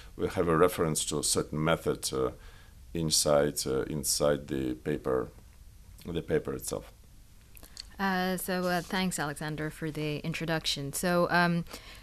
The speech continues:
Speaker 2: I mean, taking a few steps back to, you know, the, the, uh, main problem that you're trying to solve.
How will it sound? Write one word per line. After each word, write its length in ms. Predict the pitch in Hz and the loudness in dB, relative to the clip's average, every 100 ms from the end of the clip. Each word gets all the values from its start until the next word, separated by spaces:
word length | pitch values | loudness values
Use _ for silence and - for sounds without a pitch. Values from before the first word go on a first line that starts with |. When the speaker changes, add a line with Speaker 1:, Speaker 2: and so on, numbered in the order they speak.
| - | -12
Speaker 2:
I 40 | - | -6
mean, 100 | 175 | 4
taking 320 | 233 214 214 | 6 8 8
a 60 | 196 | 6
few 260 | 202 185 | 4 4
steps 300 | - 170 - | 4 2 0
back 400 | - 170 151 - - | 4 6 6 2 -2
to, 540 | - 160 156 147 147 | 0 2 0 0 -2
you 160 | - 143 | -4 -4
know, 160 | 135 135 | -4 -4
the, 460 | 143 139 139 131 - - | -2 0 0 -2 -6 -2
the, 420 | 139 135 131 - | -2 0 -4 -4
uh, 200 | 127 123 | -2 0
main 480 | 135 147 143 139 147 | 0 0 0 0 -4
problem 640 | - 170 151 139 143 139 | -4 0 0 0 -4 -2
that 160 | 131 - | -4 -4
you're 140 | 139 | -6
trying 280 | - 147 131 | -4 -4 -4
to 100 | 135 | -4
solve. 360 | 160 147 143 | 0 0 -2